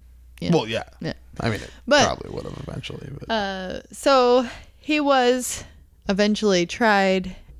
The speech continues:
Speaker 1: and convicted for all seven murders, and also for, um,
Speaker 2: For seven of the murders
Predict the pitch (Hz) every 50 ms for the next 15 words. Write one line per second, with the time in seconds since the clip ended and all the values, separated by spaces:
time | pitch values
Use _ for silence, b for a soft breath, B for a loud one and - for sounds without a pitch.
0 | - - 180 185 190 190 190 - 240 220 220 196 170 160 - 180 175 170 - -
1 | 196 185 185 202 214 - - 208 208 233 247 240 220 208 190 185 185 180 180 190
2 | - - - - - - - - 190 185 180 185 180 175 175 175 175 175 165 -
3 | - - _ _ _ _ _ _ _ - 170 175 175 - - 180 175 170 165 160
4 | 165 165 160 - _ _ _ - - - 175 170 165 156 151 151 156 156 - -
5 | _ - - - - - 175 170 165 160 156 156 156 156 143 135 113 - 151 143
6 | 123 117 107 104 - _ - 151 160 165 139 120 113 113 113 107 107 104 101 98
7 | 92 90 95 101 98